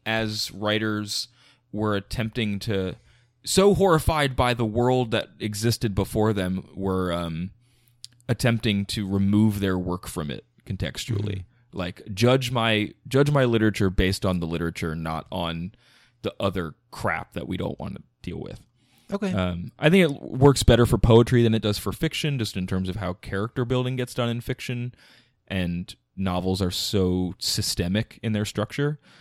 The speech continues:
Speaker 1: that I think when you're just playing with language and imagery in a poem, it's probably easier to do that.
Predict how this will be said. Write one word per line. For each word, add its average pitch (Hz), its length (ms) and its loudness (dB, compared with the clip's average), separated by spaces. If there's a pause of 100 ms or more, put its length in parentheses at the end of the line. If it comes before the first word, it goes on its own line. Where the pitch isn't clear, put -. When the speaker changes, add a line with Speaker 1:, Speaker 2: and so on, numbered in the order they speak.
(440)
Speaker 1:
that 90 220 -4
I 85 100 0
think 95 360 -2
when 98 140 2
you're 98 100 6
just 98 400 2
playing 101 300 2
with 98 160 -2
language 98 460 0
and 92 80 0
imagery 95 420 0
in 92 80 -2
a 87 40 -4
poem, 98 360 0
it's 92 120 -4
probably 101 280 0
easier 104 440 4
to - 180 2
do 110 460 4
that. 240 460 -2